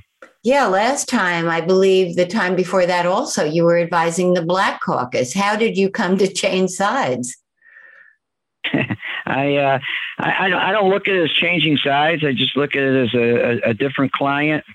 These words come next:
Speaker 2: uh, client trying to accomplish the same purposes.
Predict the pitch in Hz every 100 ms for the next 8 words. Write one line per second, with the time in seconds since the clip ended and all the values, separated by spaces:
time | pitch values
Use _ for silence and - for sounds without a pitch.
0 | - 120 113 - 135 147 151 - 131 131
1 | 120 131 123 - 123 127 123 120 - 110
2 | - - 135 127 - 135 165 151 165 170